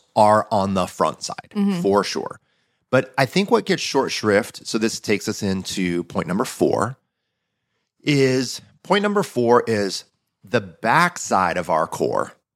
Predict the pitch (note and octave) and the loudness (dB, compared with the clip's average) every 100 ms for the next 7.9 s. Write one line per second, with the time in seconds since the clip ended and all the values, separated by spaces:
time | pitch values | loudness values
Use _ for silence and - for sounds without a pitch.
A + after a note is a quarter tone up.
0 | _ _ _ B2+ B2 _ - E3 C4+ A#3+ | _ _ _ -2 -2 _ -2 0 0 0
1 | C#3 F#2+ E2+ D#2+ G#2+ C#3 - - - A1+ | -2 -2 -4 -4 -4 -4 -6 -8 -2 0
2 | - - - - - - - _ _ _ | 0 -2 -2 -2 -6 -6 -8 _ _ _
3 | _ _ _ - A#2 A2 - - C#3+ D3 | _ _ _ -6 -4 -4 -4 2 2 2
4 | - A#1+ B1 - - - G#2 - A2+ G#2+ | -2 -6 -10 -12 -12 -6 -4 2 2 2
5 | F2 E2+ - - G#2+ E2+ - - - F2+ | -4 -8 -10 -2 0 0 -6 -8 -8 -6
6 | - - - - - _ _ - - C3+ | -6 -8 -10 -14 -16 _ _ -6 2 2
7 | B2+ D3 - D3 - D3 C#3+ A#2+ - | 2 -2 -2 -8 -4 -2 0 0 -4